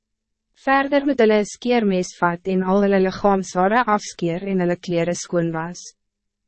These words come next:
Dan kan hulle skoon voor my staan, gereed om vir my te werk.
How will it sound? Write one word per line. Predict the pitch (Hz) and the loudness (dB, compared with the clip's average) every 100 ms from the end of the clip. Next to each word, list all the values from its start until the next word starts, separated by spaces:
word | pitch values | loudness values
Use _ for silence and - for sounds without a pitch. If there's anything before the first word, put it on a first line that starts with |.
| _ - | _ 2
Dan | 240 | 2
kan | 247 285 | 4 4
hulle | 233 214 | 6 4
skoon | - - 226 220 | 0 0 0 2
voor | - 220 | 2 2
my | 196 180 | 2 -2
staan, | - 202 185 175 180 _ - | -2 -4 -2 -2 -4 _ -4
gereed | 202 202 226 240 233 | 0 4 4 4 0
om | 202 | -2
vir | 190 | 0
my | 180 175 | -2 -2
te | 185 | -4
werk. | 180 170 165 165 | -4 -4 -6 -12